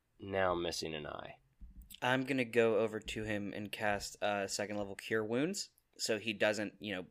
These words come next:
Speaker 2: bleed out.
Speaker 1: Okay.
Speaker 2: Uh, he also regains, let's see, eight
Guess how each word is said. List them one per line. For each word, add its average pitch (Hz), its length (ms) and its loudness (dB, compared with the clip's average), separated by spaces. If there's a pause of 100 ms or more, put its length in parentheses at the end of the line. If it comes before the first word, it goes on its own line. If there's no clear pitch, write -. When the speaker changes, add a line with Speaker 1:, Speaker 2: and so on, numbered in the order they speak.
Speaker 2:
bleed 104 500 -6 (560)
out. 107 320 -2 (320)
Speaker 1:
Okay. 85 200 -2 (320)
Speaker 2:
Uh, 50 120 -20 (100)
he - 240 -12
also 113 380 -2
regains, 135 960 2 (640)
let's - 160 -14
see, - 600 -16 (560)
eight - 160 -14